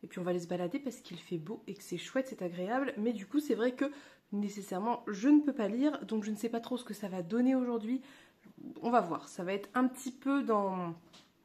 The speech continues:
dans l'impro, mais j'essaierai de vous mettre des plans de, de ma sortie et tout ça pour, euh,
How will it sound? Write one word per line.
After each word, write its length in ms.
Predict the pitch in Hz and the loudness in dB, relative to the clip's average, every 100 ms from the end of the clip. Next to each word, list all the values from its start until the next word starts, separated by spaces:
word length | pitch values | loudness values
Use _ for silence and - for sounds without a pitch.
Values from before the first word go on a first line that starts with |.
| _ - 196 | _ -12 2
dans 160 | 214 | 6
l'impro, 400 | 226 220 - 302 | 6 4 2 4
mais 100 | 302 | 4
j'essaierai 300 | 214 208 240 | 2 0 0
de 60 | 226 | 4
vous 60 | |
mettre 320 | 240 233 - - | 4 4 0 -14
des 220 | 202 226 | -4 -4
plans 280 | 233 233 226 - 202 | -2 -2 -2 -4 -8
de, 120 | 202 | -6
de 140 | 185 196 | -4 -4
ma 120 | 202 | -4
sortie 580 | 202 208 - - 240 240 | -4 -10 -10 -6 -6 -4
et 140 | 208 196 | -6 -6
tout 140 | 196 | -8
ça 240 | 185 233 - - - _ - | -4 -4 -4 -20 -20 _ -10
pour, 300 | 220 196 190 | -8 -4 0
euh, 240 | 180 | 0